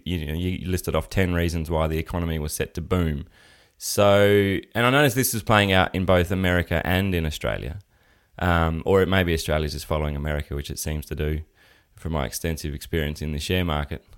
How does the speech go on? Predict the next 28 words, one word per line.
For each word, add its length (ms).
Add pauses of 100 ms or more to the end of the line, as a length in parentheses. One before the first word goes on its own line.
um, 420 (120)
tends 260
to 60
just 160
follow 280
on. 240
But, 240 (420)
uh, 260
bond, 380
uh, 320
increasing 460
bond 320
yields, 280
are 60
they 180
a 60
reflection 560
of 220
that, 340 (720)
that 320
booming 400
share 240
market, 240
or 100
that 220
booming 280
economy, 380
sorry? 300